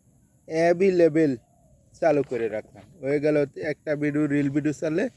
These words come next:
হয়ে যায় তিন চারটা। ভিডিওর কোনো হদিস থাকে না সময়ে। সময়ে দেখতাম, সময়ে পাইতাম না। খালি নোটিফিকেশন হয়তো দেখতাম। কই ইয়া, <clears throat> যাক গেল হিডা, হিডাতে উঠে কাটায়, কাটায় উঠতে উঠতে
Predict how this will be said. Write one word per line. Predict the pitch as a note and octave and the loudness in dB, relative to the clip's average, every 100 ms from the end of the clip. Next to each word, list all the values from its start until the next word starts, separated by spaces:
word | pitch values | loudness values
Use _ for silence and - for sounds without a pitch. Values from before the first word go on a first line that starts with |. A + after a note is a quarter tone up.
| _ _ _ _ _ | _ _ _ _ _
হয়ে | D3 D3 C#3+ | 2 4 6
যায় | C#3+ | 2
তিন | C3 E3+ F3 | 2 -6 -6
চারটা। | E3 E3 A2 F#2+ - _ _ C#3+ | 0 0 0 -10 -14 _ _ 0
ভিডিওর | E3 E3 D#3+ | 4 6 4
কোনো | D#3+ C#3+ | 0 -4
হদিস | C3 C3+ C3+ - | -4 -4 -6 -6
থাকে | B2+ | -8
না | A2 G#2+ | -6 -10
সময়ে। | - B2 G#2+ F#2 _ _ _ _ _ _ | -10 -10 -10 -12 _ _ _ _ _ _
সময়ে | - D#3 D#3+ D3+ | -8 0 2 4
দেখতাম, | C#3+ C#3 F3+ F3+ | 0 -2 -8 -6
সময়ে | F3 C#3+ C#3 | -6 -2 0
পাইতাম | C3 C3+ A#2+ G#2 | 0 -4 -6 -12
না। | A2 | -12
খালি | - C#3+ D#3 | -6 -4 -2
নোটিফিকেশন | D#3 F3+ F#3 F#3+ F#3+ D#3 G3 | 0 0 0 -4 -4 -4 -4
হয়তো | F3+ F#3+ A3 | -4 -4 -6
দেখতাম। | F3+ D3 - G2 - | -4 -6 -8 -12 -14
কই | _ C#3+ C#3 | _ -6 -4
ইয়া, | C#3 C#3 G2+ - _ _ _ _ _ _ _ _ _ _ - - | -2 -2 -2 -6 _ _ _ _ _ _ _ _ _ _ -20 0
<clears throat> | G#3+ A3+ F3+ C#3 D3 | 4 4 2 -4 2
যাক | F#3 F#3 D#3+ | 4 4 4
গেল | E3+ | 4
হিডা, | E3 E3 D#3 D#3 | 4 4 2 0
হিডাতে | D3+ D#3 C#3+ E3 | 0 -2 -2 -4
উঠে | D#3+ C#3 C#3+ | -4 -2 -4
কাটায়, | D#3 D3+ D#3 D3 C#3 - _ _ _ _ _ _ _ _ _ _ _ _ _ _ _ - _ | 0 4 6 6 2 -6 _ _ _ _ _ _ _ _ _ _ _ _ _ _ _ -20 _
কাটায় | D#3+ E3 D#3 | 4 6 6
উঠতে | D#3+ - | 4 -2
উঠতে | D3+ C#3 D3+ C#3+ | -4 -2 -2 -2